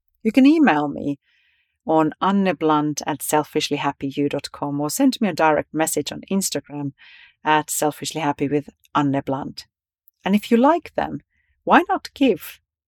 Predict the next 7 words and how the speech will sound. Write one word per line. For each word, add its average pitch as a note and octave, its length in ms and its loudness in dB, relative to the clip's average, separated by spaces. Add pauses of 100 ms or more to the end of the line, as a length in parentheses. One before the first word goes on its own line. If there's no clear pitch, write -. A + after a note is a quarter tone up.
(140)
this F3 140 -4
show E3+ 400 0
five G3+ 300 0
stars D#3 440 0
and D#3 160 -6
a C#3+ 80 -4
review D3+ 540 -4